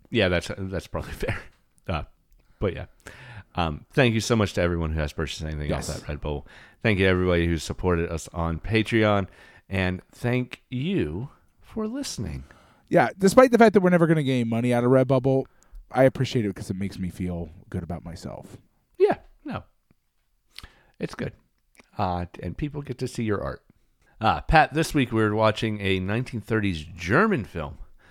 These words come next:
Speaker 1: called People on Sunday. Uh, it's, it's got a lot of people involved with it.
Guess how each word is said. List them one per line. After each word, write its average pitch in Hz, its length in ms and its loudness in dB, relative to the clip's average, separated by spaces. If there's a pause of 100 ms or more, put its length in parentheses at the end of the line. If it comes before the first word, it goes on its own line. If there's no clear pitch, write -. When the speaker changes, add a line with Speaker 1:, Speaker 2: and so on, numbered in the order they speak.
(320)
Speaker 1:
called 85 240 -6
People 117 240 -4
on 92 140 -2
Sunday. 73 460 -6 (800)
Uh, 78 420 -4 (2250)
it's, - 840 -6 (1080)
it's - 140 -18
got 415 120 0
a 349 60 2
lot 175 260 6
of - 100 4
people 104 260 2
involved 76 320 0
with 71 120 -8
it. - 80 -14